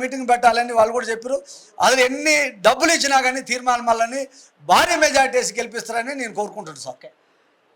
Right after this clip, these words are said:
Speaker 2: ఎంపీపీ గూడెం శ్రీరన్న చెప్పేది ఏంటంటే అవతల పార్టీ వాళ్ళు వేలు పంచని, లక్షలు పంచని, కానీ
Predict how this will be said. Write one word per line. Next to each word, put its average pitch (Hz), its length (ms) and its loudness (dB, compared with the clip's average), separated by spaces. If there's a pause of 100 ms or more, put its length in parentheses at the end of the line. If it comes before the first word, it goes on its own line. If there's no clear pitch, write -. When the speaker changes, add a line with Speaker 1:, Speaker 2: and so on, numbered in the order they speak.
(320)
Speaker 2:
ఎంపీపీ 269 300 -8 (120)
గూడెం 247 240 0
శ్రీరన్న 226 360 -6
చెప్పేది 208 260 -8 (100)
ఏంటంటే 208 360 -4 (680)
అవతల 247 280 -2
పార్టీ 233 260 0 (100)
వాళ్ళు 214 220 0 (280)
వేలు 226 240 -2 (160)
పంచని, 202 600 -4 (100)
లక్షలు 202 300 -8
పంచని, 185 300 -8 (120)
కానీ 220 180 -4